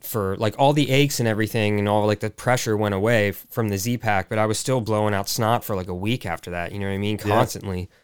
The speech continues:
Speaker 2: You were down for
Speaker 1: Um,
Speaker 2: a while. I didn't
Speaker 1: Yeah, it sucked. Um, actually, the, the very first day I started feeling weird was, um,
Speaker 2: The
Speaker 1: I
Speaker 2: last
Speaker 1: don't know, I just
Speaker 2: cast,
Speaker 1: felt
Speaker 2: right?
Speaker 1: like shit.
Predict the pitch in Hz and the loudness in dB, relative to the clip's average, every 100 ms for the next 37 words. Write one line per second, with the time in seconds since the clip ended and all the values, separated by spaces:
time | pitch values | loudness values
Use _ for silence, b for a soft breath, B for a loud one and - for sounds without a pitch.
0 | - 120 151 117 113 110 87 87 98 - | -2 0 4 6 6 4 2 -2 -4 -6
1 | - - 98 101 95 160 165 113 - 170 | -10 -12 -8 -6 0 4 4 4 2 4
2 | 120 - - - 139 127 113 107 _ - | 4 0 -12 -4 0 2 0 -4 _ 0
3 | 170 165 135 135 135 120 131 139 170 - | 2 2 0 2 2 4 4 6 4 4
4 | 170 143 - 139 139 107 107 - 117 117 | 2 2 4 4 4 2 -2 0 2 2
5 | 113 135 123 120 117 143 110 95 90 _ | 0 -2 0 0 2 4 4 2 -4 _
6 | _ _ _ _ _ 110 120 113 107 104 | _ _ _ _ _ -2 2 4 4 2
7 | 98 - 117 101 98 92 90 - _ _ | -2 -2 0 2 0 -2 -6 -10 _ _
8 | _ _ _ _ _ _ _ _ _ _ | _ _ _ _ _ _ _ _ _ _
9 | 104 131 131 123 151 - 139 123 131 113 | 2 4 6 6 4 4 4 4 2 0
10 | - - 131 135 - | -2 2 2 2 -2